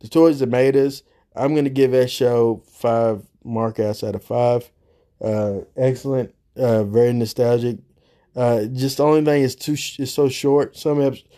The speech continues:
some seasons just so short. Uh, I want, I want a little bit more, uh, but I know they gotta be expensive to make. And then for The Movies That Made Us, I'm giving it five markouts out of five as well.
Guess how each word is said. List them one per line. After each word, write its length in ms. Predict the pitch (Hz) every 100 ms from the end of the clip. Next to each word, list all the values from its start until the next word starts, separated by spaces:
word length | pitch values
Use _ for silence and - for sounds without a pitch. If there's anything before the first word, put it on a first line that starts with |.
| _ _
some 180 | - 139
seasons 640 | 156 143 123 104 - -
just 260 | 113 107
so 160 | - 127
short. 460 | 123 131 110 101 _ _ _ _ _
Uh, 120 | 113
I 40 | 110
want, 300 | 117 131 113
I 120 | 107
want 260 | 120 131 139
a 40 |
little 220 | 135 135
bit 100 | 120
more, 380 | 113 113 101 117 -
uh, 160 | 117
but 260 | 110 117 120
I 40 |
know 260 | 127 143 135
they 180 | 123 117
gotta 280 | 120 131
be 120 | 120 110
expensive 480 | - 123 117 - -
to 60 |
make. 460 | 101 110 113 - _ _ _ _ _
And 180 | 139 131
then 220 | 139 135
for 400 | 131 143 135 123
The 140 | 113 117
Movies 360 | 131 185 170
That 80 | 127
Made 260 | 110 110 110
Us, 120 | 110
I'm 140 | 127
giving 240 | 131 117 104
it 140 | -
five 240 | - 113 110
markouts 420 | 113 107 104 107
out 80 | 101
of 80 | 98
five 200 | 104 98
as 120 | 104
well. 440 | 131 151 156 156